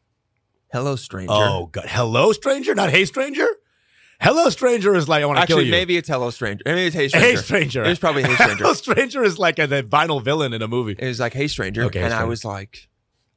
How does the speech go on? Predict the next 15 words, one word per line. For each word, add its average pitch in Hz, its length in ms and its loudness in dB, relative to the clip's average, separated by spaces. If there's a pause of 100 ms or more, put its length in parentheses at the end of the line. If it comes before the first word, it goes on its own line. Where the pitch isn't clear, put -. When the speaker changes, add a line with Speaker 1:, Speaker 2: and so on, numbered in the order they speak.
(160)
Speaker 1:
"Let's - 100 -20
Speaker 2:
Fuck 82 240 -12
it. 78 80 -14
Speaker 1:
fucking - 260 -20 (640)
go." - 100 -20
Speaker 2:
Dude. 90 300 -10 (120)
Speaker 1:
I 131 160 -2
win. 127 600 -2
Speaker 2:
Then 95 100 -6
you're 98 80 0
like, 92 140 -6
"Hey, 127 140 -4
strange." 98 380 -4
Speaker 1:
And 143 100 0
then, 143 340 -2